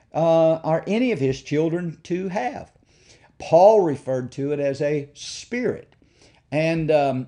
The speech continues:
he said there was a spirit. Fear was a spirit, that tormenting fear was a spirit that didn't come from the Lord.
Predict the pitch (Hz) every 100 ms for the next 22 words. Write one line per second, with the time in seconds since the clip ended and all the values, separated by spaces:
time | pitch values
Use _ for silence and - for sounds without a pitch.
0 | - 147 190 - 190 175 185 175 170 160
1 | - - 285 339 123 - _ _ _ _
2 | _ 226 233 190 143 143 - - - 254
3 | 220 139 156 - _ 120 - - 226 262
4 | 190 139 127 147 156 170 127 131 - 180
5 | 226 185 160 156 151 170 185 - 139 113
6 | - 110 113 131 202 196 139 156